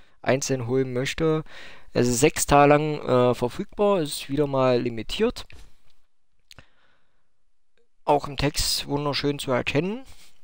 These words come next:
Ähm, die sechs Tage, also am Samstag hat's angefangen, sollte bis Freitag verfügbar sein oder bis Donnerstag. Das hängt wohl von Coalition ab, ob da Verlängerungen sind oder wie auch immer. Und halt die verschiedenen Ortszeiten. Amerika hat eine andere Zeit wie die deutsche Zeit.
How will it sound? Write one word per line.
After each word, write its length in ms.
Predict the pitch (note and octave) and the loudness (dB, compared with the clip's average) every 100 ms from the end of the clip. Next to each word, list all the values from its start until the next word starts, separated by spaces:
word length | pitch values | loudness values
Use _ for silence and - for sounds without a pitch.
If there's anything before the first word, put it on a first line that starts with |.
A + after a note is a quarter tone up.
| - - - | -16 -10 2
Ähm, 640 | C#3 C#3 C#3 C#3+ C#3+ - | 6 6 4 0 -10 -10
die 160 | C#3+ C#3 | -6 -2
sechs 320 | D#3+ - - | 0 -2 -4
Tage, 240 | D3+ E3 | -2 2
also 280 | F#3+ D#3 D3 | 2 0 0
am 160 | C#3+ C#3 | 0 0
Samstag 420 | B2+ D3+ - D3 | 0 0 -2 -4
hat's 100 | C3+ | -4
angefangen, 560 | C#3 F3 - E3 E3 D3+ | -6 -8 -4 -4 -4 -6
sollte 320 | C3 D3 D3+ | -4 -2 -4
bis 160 | - | -4
Freitag 600 | - - B2 - D#3 D3 C#3 | -4 0 0 0 -4 -4 -6
verfügbar 640 | - B2 - E3 - E3+ | -12 -14 -8 -10 -6 -6
sein 520 | D3+ D3+ D#3 D#3+ D#3 | 0 4 4 2 -4
oder 240 | C3 C3 B2 | -8 -6 -6
bis 180 | - - | -6 -6
Donnerstag. 640 | C3 C#3+ - D3 C#3+ - - - - - | -4 -4 0 2 2 0 -14 -14 -14 -6
Das 140 | B2+ | -2
hängt 300 | B2 B2+ C#3 | 2 2 2
wohl 180 | C3+ B2+ | 2 2
von 180 | B2 B2+ | 2 -6
Coalition 580 | - A#2+ A2+ B2+ C#3+ D#3 | 2 4 4 2 -2 -2
ab, 220 | C#3+ - - - | -4 -4 -14 -8
ob 220 | C#3 - | -6 -4
da 120 | A#2+ | -4
Verlängerungen 560 | A#2 G#2+ A2 C3 C3 B2+ | -4 -2 0 0 -2 -4
sind 300 | B2 C3 A#2+ | -6 -8 -10
oder 380 | A#2 A2+ G#2+ G2+ - | -4 0 2 0 -6
wie 180 | - A2+ | -8 -6
auch 80 | A2 | -4
immer. 220 | C3 C3+ | -2 -2
Und 180 | A#2 A2+ | -2 0
halt 260 | A2 A2 | 0 0
die 320 | A2+ A2+ G#2+ G#2+ - - - - - - - - | -4 -6 -4 -6 -10 -16 -16 -16 -16 -20 -20 -20
verschiedenen 520 | - A#2 C3 C3+ B2+ A2+ | -4 0 2 2 2 -2
Ortszeiten. 1000 | - C#3 - - B2 C#3 - D3 C#3+ | 2 2 4 2 4 4 2 -4 -6
Amerika 560 | - B2 B2 B2 C3 A#2+ | -6 -4 2 2 2 0
hat 140 | A#2 | -2
eine 100 | B2+ | -2
andere 220 | B2+ C3 B2 | -6 -6 -4
Zeit 320 | A#2+ A#2+ - | -2 -4 -4
wie 60 | |
die 120 | B2+ - | -10 -6
deutsche 320 | C3+ C#3+ D#3 | -4 -4 -4
Zeit. 420 | D3+ D3+ D#3 - | 0 2 0 -6